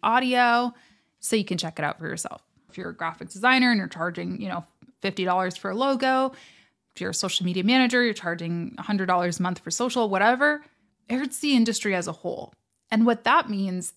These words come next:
is that now these clients, these prospective clients, they expect that everybody is gonna work for that rate. And then when they get in discovery calls with other freelancers who are charging market rate or even a little higher, they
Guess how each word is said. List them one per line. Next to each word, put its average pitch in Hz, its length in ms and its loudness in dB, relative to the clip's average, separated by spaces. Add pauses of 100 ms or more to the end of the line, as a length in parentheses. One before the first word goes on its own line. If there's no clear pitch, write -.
is 208 200 0
that 190 280 2
now 214 240 0
these 294 240 -2
clients, 196 840 -4 (280)
these 202 180 -6
prospective 247 580 -4
clients, 170 600 -4 (320)
they 247 120 4
expect - 760 -4 (320)
that 196 100 0
everybody 196 400 2
is 180 100 -4
gonna 175 160 -4
work 160 200 -10
for - 140 -10
that 156 220 -4
rate. - 280 -10 (260)
And 190 160 0
then 220 400 2
when 196 120 0
they 190 80 -2
get 190 120 0
in 190 140 -2
discovery 262 440 0
calls 294 460 0
with 170 160 -10
other 277 240 2
freelancers 185 840 -4
who - 80 -6
are 170 80 -4
charging 185 720 -2
market 185 400 -6
rate 240 440 2
or 175 240 -2
even 196 280 0
a 185 60 0
little 180 240 -2
higher, 254 640 -2 (400)
they 220 680 -2